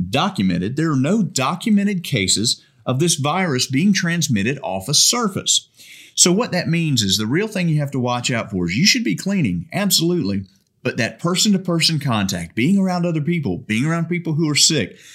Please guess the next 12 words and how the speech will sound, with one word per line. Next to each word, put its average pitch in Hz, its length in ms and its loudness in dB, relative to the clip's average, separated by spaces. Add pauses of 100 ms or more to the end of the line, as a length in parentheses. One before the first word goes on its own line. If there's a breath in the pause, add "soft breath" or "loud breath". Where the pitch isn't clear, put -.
(240 loud breath)
that 135 200 2
is 127 180 2
your 95 100 2
main 135 540 2
concern. 131 760 2 (320 loud breath)
Now, 110 320 2 (220)
having 117 260 2
talked 196 340 -2
about 123 280 0
those 95 180 -2
different 131 420 -2
vectors 101 540 -2